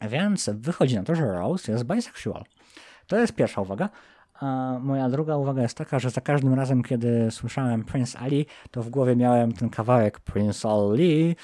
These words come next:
z Aladyna. <laughs> Jakoś tego mi brakowało w tym odcinku. Dobra.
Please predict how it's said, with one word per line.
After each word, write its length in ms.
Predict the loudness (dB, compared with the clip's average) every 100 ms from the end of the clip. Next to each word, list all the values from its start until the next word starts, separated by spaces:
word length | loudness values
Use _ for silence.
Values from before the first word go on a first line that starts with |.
| -14 -16 -8
z 160 | -2 0 0 0 -2
Aladyna. 400 | -2 0 0 -4 -6 -18 -12 -12
<laughs> 300 | -12 -14 -6
Jakoś 400 | -6 -4 -8 -12 -14 -10 -10 -10 -16 -14 -14 -2
tego 200 | 2 4
mi 60 | 4
brakowało 480 | 2 0 0 -2 -4
w 80 |
tym 80 | -6
odcinku. 420 | -8 -8 -12 -12 -18 -20 -20 -20 -20 -20 _ _ _ _ _ _ _ _ _ -2
Dobra. 220 | -2 -2